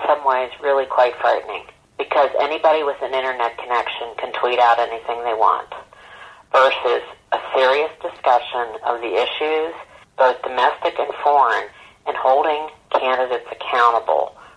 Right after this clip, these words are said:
for what they say, what's the truth, and what are you gonna do to help this country.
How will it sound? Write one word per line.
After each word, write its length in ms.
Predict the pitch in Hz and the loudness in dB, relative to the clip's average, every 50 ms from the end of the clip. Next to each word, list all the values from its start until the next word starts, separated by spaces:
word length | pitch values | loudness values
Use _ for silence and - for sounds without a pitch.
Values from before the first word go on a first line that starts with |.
| _ - | _ -8
for 80 | - 127 | -4 2
what 240 | - - 156 156 - - | 4 4 4 4 4 2
they 160 | 196 196 190 - - - | 2 2 2 -2 -4 2
say, 460 | 147 131 127 123 120 117 120 123 123 - _ _ _ _ _ _ | 4 4 6 6 6 4 2 0 -4 -12 _ _ _ _ _ _
what's 260 | - 135 131 - - - - - | 2 2 2 2 0 -10 -8 -8
the 60 | 202 | -6
truth, 520 | 190 - - - 226 202 147 120 117 - - - - - _ _ _ _ _ _ _ _ _ _ | -6 -6 -4 0 2 2 2 2 -2 -4 -8 -16 -20 -20 _ _ _ _ _ _ _ _ _ _
and 100 | - - | -12 -2
what 240 | 185 214 233 - - | 2 2 2 2 2
are 160 | - 156 156 | -2 -2 -2
you 160 | 151 156 185 - | -2 -6 -6 -4
gonna 260 | 170 165 156 147 - - | -2 -2 -2 -2 -2 -2
do 520 | 143 170 185 170 131 120 117 117 117 117 - _ _ _ - _ _ _ _ - | -2 0 2 2 2 2 2 2 0 -2 -4 _ _ _ -20 _ _ _ _ -2
to 40 | - | 0
help 280 | 139 143 147 131 - - | 2 4 4 2 0 -4
this 140 | 120 - - | -10 -8 -4
country. 520 | - - 202 208 208 - - - - - | 0 2 2 2 2 0 0 0 0 -2